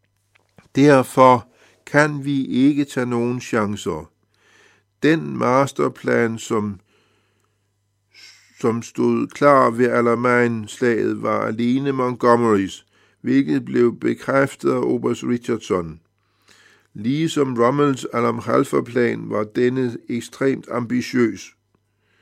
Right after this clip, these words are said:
Så meget desto mere, som Bernard Montgomery ville angribe fjenden,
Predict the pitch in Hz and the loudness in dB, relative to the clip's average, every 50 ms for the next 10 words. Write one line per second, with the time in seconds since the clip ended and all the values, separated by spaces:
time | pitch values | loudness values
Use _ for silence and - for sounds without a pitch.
0 | _ _ _ _ _ _ _ _ _ _ - 117 110 110 110 117 117 123 131 143 | _ _ _ _ _ _ _ _ _ _ -6 -4 -4 -2 0 0 2 4 4 4
1 | 156 139 135 135 127 123 - 127 120 117 120 123 127 135 135 131 135 131 123 120 | 2 2 2 0 -2 0 -2 -4 -2 0 0 2 4 4 2 2 0 -2 -2 0
2 | 135 131 123 123 123 123 120 120 120 120 117 120 120 - 135 135 135 139 139 135 | 0 2 2 2 2 0 0 0 0 0 -2 -2 0 0 2 2 2 2 2 2
3 | 127 120 117 117 120 113 117 113 107 113 123 135 143 147 139 - 139 135 127 120 | 2 2 0 0 0 0 0 0 0 -2 -4 -4 -6 -6 -8 -4 -2 -2 -2 -2
4 | 117 113 110 107 - - - 131 127 123 120 117 107 101 95 90 82 82 | -4 -6 -8 -10 -10 -8 -4 -2 -2 0 0 -2 -4 -4 -6 -8 -10 -14